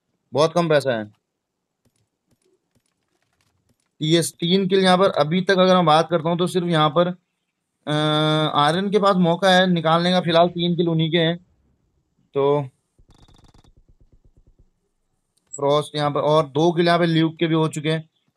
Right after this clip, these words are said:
दो kill यहाँ पे टीएस रावण ओपी सर के भी हो चुके हैं, तीन लेकिन kill यहाँ पे आरएन के, ओपी stream स्नाइपिंग Ball पे stream चला रखी है इसने।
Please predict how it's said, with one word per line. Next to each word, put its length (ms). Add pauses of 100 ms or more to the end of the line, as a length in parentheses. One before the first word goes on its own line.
दो 200
kill 120
यहाँ 120
पे 80
टीएस 280
रावण 280
ओपी 200
सर 160
के 80
भी 80
हो 80
चुके 140
हैं, 120
तीन 220
लेकिन 300
kill 120
यहाँ 140
पे 60
आरएन 240
के, 160 (680)
ओपी 300
stream 260
स्नाइपिंग 280
Ball 180
पे 140
stream 280
चला 200
रखी 220
है 100
इसने। 300